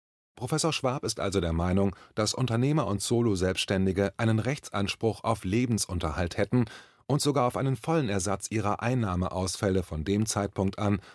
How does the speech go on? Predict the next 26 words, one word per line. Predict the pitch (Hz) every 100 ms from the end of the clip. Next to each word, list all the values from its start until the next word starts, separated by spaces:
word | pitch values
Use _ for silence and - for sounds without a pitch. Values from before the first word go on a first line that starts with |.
| -
da | - 117
ein | 127
Verschulden | 135 127 170 170 147
der | 110 101
Regierenden | 98 92 110 117 117 123
festgestellt | 117 147 - - 92 92 82 90
werden | 90 92
kann. | 101 92 73 _ _ _ _ _ _ _ _ _
Natürlich | - 131 185 175 170
könne | - 135 95
ein | 135
Gericht | 117 123 127 -
eine | 120 -
abweichende | 143 - 104 98 120
Meinung | 110 107 127 110
vertreten. | 90 85 - 80 - 67 - - - -
Er | 113
nannte | 120 147 -
als | 90 -
Beispiel | 92 95 - 110 98
eine | 113 104
unzulässige | 156 - 127 101 110 92
Preiserhöhungsklausel | 90 - 135 - 107 90 92 98 - - 90 98 98
eines | - 95 92
großen | - 92 - 95
Autoherstellers, | 101 113 113 90 87 90 92 87 85